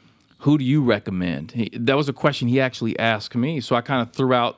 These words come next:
you know, a couple names. I'm not gonna mention them now. And I said, "Hey, I think these kids would be, you know, a couple of them will be stars right away. Others will be building blocks." But I said to him, I said, I think one thing that's key,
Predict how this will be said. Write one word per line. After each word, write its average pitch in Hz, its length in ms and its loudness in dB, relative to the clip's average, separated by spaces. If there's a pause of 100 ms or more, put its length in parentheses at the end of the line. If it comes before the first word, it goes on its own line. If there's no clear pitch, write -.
you 117 120 -4
know, 107 100 0
a 104 40 -4
couple 123 280 -2
names. 107 380 0
I'm 101 100 -2
not 104 140 -4
gonna 104 140 -2
mention 107 320 0
them 104 140 2
now. 98 320 -2 (680)
And 107 140 -2
I 110 60 2
said, 107 240 0
"Hey, 107 260 0
I 107 80 -2
think 107 340 -4
these 123 300 0
kids 117 360 -2
would 104 220 -4
be, 101 360 -2 (720)
you 113 120 -2
know, 101 80 0
a - 40 -8
couple 160 340 2
of 123 80 0
them 117 140 0
will 107 100 0
be 104 120 -2
stars 110 480 0
right 107 280 0
away. 110 440 0 (680)
Others 120 280 2
will 113 120 0
be 107 140 0
building 104 420 -2
blocks." - 460 -6
But - 520 0
I 113 60 0
said 117 300 -2
to 123 80 -4
him, 120 200 2
I 117 60 0
said, 120 180 -4
I 120 60 -2
think 214 260 -4
one 131 300 -2
thing 147 160 -2
that's 117 220 -4
key, 135 500 -2